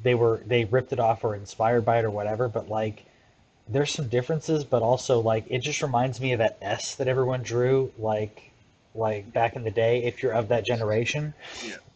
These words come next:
Speaker 1: Yeah, so, like, it, to me, it was like, well, that's just kinda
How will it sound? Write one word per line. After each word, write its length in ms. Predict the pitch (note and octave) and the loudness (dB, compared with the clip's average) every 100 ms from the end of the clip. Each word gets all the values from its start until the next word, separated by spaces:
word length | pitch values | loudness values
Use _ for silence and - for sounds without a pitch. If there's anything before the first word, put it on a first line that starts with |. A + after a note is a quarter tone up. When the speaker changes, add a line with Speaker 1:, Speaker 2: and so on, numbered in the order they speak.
| - | 0
Speaker 1:
Yeah, 360 | C#3 A#2+ F#2 | 4 4 2
so, 160 | - C3+ | 4 6
like, 180 | B2+ A2+ | 8 6
it, 180 | C#3+ D3 - - _ - | 2 2 -2 -20 _ -6
to 100 | D#3+ | -2
me, 160 | D#3+ F#3+ | 2 2
it 80 | |
was 140 | C#3 B2+ | 2 4
like, 200 | C3 A#2 | 4 4
well, 120 | B2+ | 2
that's 180 | D3 - | 2 0
just 140 | D#3 | -2
kinda 200 | - C#3+ | 0 0